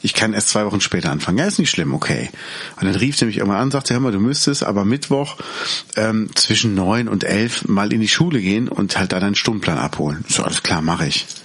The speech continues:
Und ich hab das ja so verstanden, dass ich zwischen neun und elf irgendwie mal in die Schule gehe, meinen Plan abhole und wieder abhau. Und dann bin ich halt so gegen halb elf dahin gedackelt. So kurze Hose, Hawaii-Hemd,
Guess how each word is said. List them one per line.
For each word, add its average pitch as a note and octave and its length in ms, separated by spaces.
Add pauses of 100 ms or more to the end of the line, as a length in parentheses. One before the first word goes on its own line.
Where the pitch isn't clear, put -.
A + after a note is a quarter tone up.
(320)
Und D#2+ 180
ich E2 60
hab F2+ 80
das F#2 120
ja F#2 80
so E2+ 140
verstanden, B2+ 640 (580)
dass - 120
ich - 80
zwischen F#2 240
neun F2+ 180
und F2 80
elf F#2 320
irgendwie F#2+ 220
mal F2+ 260 (280)
in F#2+ 120
die F2+ 80
Schule G#2 320
gehe, C#3+ 100
meinen F#2+ 160
Plan D#2+ 240
abhole B2+ 220
und C#3 60
wieder C3+ 100
abhau. D2 360 (840)
Und - 60
dann D2+ 60
bin D#2+ 100
ich F#2 60
halt F#2 100
so A2+ 60
gegen A2 200
halb A#2 220
elf A#2 180
dahin B2 220
gedackelt. E2+ 500 (540)
So E2 240
kurze G2 400
Hose, A#2+ 420
Hawaii-Hemd, A2+ 720